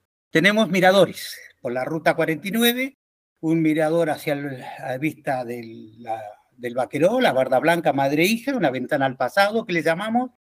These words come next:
y después el otro mirador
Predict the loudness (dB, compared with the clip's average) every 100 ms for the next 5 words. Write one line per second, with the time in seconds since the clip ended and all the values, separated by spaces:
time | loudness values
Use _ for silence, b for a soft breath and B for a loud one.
0 | _ _ _ _ -2 0 0 2 2 2
1 | _ _ _ 2 2 0 -2 2 4 6
2 | 4 0 -4